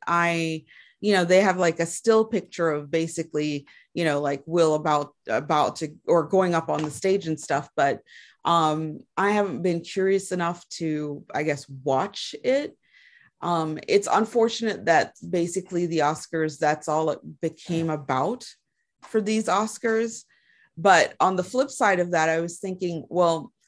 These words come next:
how many people actually watch the Oscars anymore? So, you know, maybe <laughs> I would think that maybe that helped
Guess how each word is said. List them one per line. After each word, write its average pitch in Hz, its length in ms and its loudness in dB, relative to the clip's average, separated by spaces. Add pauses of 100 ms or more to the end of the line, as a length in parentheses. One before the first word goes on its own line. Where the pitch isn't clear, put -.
(160)
how 240 120 -2
many 269 160 0
people 233 280 0
actually 196 300 0
watch 165 400 -2
the 165 100 -4
Oscars 151 520 -4
anymore? 143 720 -4 (300)
So, 160 880 2 (240)
you 180 180 -6
know, 147 220 2
maybe 185 560 2 (320)
<laughs> 359 300 -8
I 214 140 6
would 202 220 6
think 202 200 2
that 180 140 -2
maybe 180 260 -4
that 160 260 -2 (160)
helped 190 460 -4